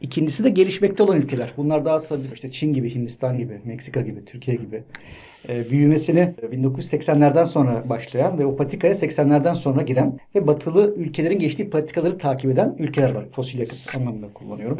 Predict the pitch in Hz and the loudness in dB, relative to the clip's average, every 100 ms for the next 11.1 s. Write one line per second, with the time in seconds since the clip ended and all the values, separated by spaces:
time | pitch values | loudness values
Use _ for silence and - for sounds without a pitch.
0 | - 135 131 127 - 123 110 101 98 98 | -4 0 2 0 -4 -6 -6 -8 -10 -12
1 | - 214 220 220 - - 208 208 202 262 | -12 -10 -4 -6 -6 0 2 2 2 -2
2 | - _ 170 208 220 - - 180 226 - | -2 _ -6 2 2 2 -12 -6 -6 -8
3 | - - 175 - 214 - - - 131 135 | -12 -4 -4 2 2 2 -4 -6 0 2
4 | 135 139 - 220 - 123 110 101 104 - | 0 -2 -2 -2 0 -2 -2 -6 -10 -12
5 | - - 156 151 - - 151 156 175 175 | -14 -6 -2 -2 -2 -10 -6 -4 -2 -4
6 | 180 220 202 156 214 - - 147 143 - | -4 -2 0 0 -2 -4 -4 -2 -2 -6
7 | 151 135 180 208 - - 151 131 147 143 | -6 0 0 0 -10 -4 -4 0 0 0
8 | 127 135 143 135 156 151 131 156 139 - | -2 -2 -2 -2 0 0 0 0 -2 -2
9 | - - 131 123 120 - - 123 120 - | -12 -4 -2 -2 -4 -6 -4 -4 -2 -4
10 | 104 101 - - - - - - 165 180 | -6 -8 -12 -18 -20 -20 -20 -4 2 2
11 | - | 0